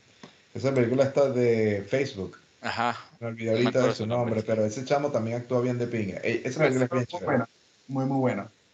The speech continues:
Speaker 3: Sí, y, y es lo que,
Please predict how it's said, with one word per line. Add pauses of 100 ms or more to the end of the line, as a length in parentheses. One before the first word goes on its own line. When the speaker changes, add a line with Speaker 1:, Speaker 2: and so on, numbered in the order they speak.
(640)
Speaker 3:
Sí,
y,
y
es
lo
que,